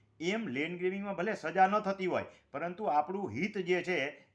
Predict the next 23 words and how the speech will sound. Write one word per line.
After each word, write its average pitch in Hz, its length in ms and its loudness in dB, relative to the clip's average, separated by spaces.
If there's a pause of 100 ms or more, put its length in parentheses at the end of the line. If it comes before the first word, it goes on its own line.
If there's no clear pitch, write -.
એ 160 460 0
જમીન 160 260 -4
માપણી 180 300 -2
કરાવીને 180 340 -2
છૂટી 175 260 -8
કરાવી 190 260 0
શકાય 175 260 -4
એમ 147 120 -4
હોય, 135 140 -6
અથવા 151 140 -10
તો 165 80 -10
એનું 156 200 -4
અડધું 156 260 0
કામ 170 260 0
સિવિલ 170 300 -10
કોર્ટનું 170 260 -8
અહીંયા 170 140 -2
પતી 196 260 -4
જતું 175 260 -8
હોય, 131 200 -6 (380)
તો 156 300 -6
એવી 185 480 -4
બાબતે 139 520 -2